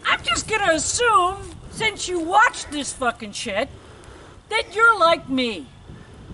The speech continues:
And you don't like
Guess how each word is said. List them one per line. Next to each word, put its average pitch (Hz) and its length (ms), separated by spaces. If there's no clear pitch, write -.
And 330 480
you 381 240
don't 370 420
like 302 400